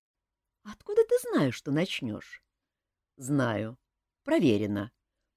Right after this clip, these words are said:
кратко ответил Кантор и махнул носильщику. «Неси на стоянку кабриолет и грузи в ближайший». Потом внимательно посмотрел на спутницу и стал развязывать шнурки плаща.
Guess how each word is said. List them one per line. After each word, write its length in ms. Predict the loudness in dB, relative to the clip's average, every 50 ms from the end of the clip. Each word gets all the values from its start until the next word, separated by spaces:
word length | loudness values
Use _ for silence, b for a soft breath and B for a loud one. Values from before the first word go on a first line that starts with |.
| _ _ _
кратко 400 | _ -4 -4 -4 -4 -6 -12 -14
ответил 440 | -12 -10 -6 -6 -6 -4 -6 -8 -8
Кантор 480 | -6 -4 -2 -2 -2 -2 -2 -8 -10 -6
и 80 | -4 -2
махнул 320 | -2 -2 -4 -6 -10 -8
носильщику. 800 | -8 -8 -10 -12 -12 -14 -14 -14 -14 -14 -16 -16 -16 -20 -20 -20 _ _ _ _ _ _ _ _ _ _ _ _ _ _ _ _ _
«Неси 380 | 2 4 4 4 6 6 6 8
на 120 | 8 6
стоянку 540 | 4 4 2 6 6 8 6 6 4 0 -6
кабриолет 600 | -6 -4 0 4 6 8 8 8 6 4 2 2
и 160 | 2 2 2 2
грузи 320 | 4 2 2 4 4 4
в 60 | 2
ближайший». 720 | 2 0 -2 -2 -2 -6 -8 -10 -10 -12 -14 -16 -18 -20 _ _ _ _ _ _ _ _ _ _ _ _ _ _ _ _ _ _ _ _ _ _
Потом 280 | -10 -2 4 6 6
внимательно 640 | 6 6 6 4 6 6 6 4 4 2 -2 -2 -2 -2
посмотрел 520 | -4 -8 -6 -6 -6 -4 -2 -4 -2 -2
на 140 | -4 -4 -6
спутницу 720 | -10 -14 _ -14 -14 -10 -8 -8 -8 -8 _ -10 -6 -4
и 60 | -4
стал 260 | -4 -4 -4 -4 -2 2
развязывать 640 | 2 2 2 2 2 2 2 2 2 0 -2 -2
шнурки 420 | -4 -6 -4 -4 -4 -4 -6 -12 -16
плаща. 560 | -16 _ -18 -20 -18 -18 -18 -16 -16 -16